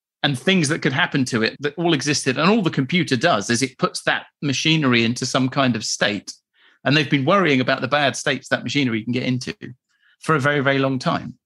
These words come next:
And it's an interesting counterpoint against computer security in general, because critical infrastructure has just been around much, much longer.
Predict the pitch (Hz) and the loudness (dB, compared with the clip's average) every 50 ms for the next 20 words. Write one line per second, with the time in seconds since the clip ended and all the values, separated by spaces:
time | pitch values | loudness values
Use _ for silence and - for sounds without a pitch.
0 | _ _ _ _ _ _ _ _ - 131 135 147 - - 156 156 160 - 160 151 | _ _ _ _ _ _ _ _ -2 -2 -2 0 0 -2 -2 -2 0 0 2 2
1 | 151 160 151 - 135 - 135 131 - 156 151 143 - - - 123 113 - 120 127 | 2 2 0 0 0 0 0 0 2 0 0 -2 -2 -2 -2 -2 -2 0 -2 -2
2 | 120 127 - - - - 127 120 - 131 120 - - 117 - 127 - - 135 123 | -2 -2 -4 -6 -2 -2 -2 -2 0 -2 -2 0 -2 -6 -8 -6 -2 -2 0 0
3 | 117 113 - 120 110 104 110 - _ _ _ _ _ _ _ _ _ _ _ _ | 0 0 0 0 0 -2 -4 -10 _ _ _ _ _ _ _ _ _ _ _ _
4 | _ - 135 127 127 120 147 147 156 151 135 107 104 - 127 113 - - 127 117 | _ -2 0 0 0 2 2 2 2 2 2 0 -2 -2 -4 -4 0 0 -2 0
5 | - - - - - - 143 - 123 - 131 127 131 127 131 127 - - 131 127 | -2 -6 -8 -4 -2 -2 -2 -2 -2 -2 0 0 0 -2 -4 -6 -4 -4 -4 -4
6 | - - 117 - 139 127 131 - 147 127 - - 151 139 120 117 113 127 127 120 | -2 -4 -2 0 -2 -2 0 0 -2 -2 -2 -2 0 2 2 2 2 2 2 2
7 | 113 110 104 117 127 131 - - - - 131 123 - - 127 131 143 135 107 101 | 2 0 2 2 2 2 2 0 -2 -2 -2 -2 -2 0 0 0 0 -2 -4 -6
8 | - - | -8 -14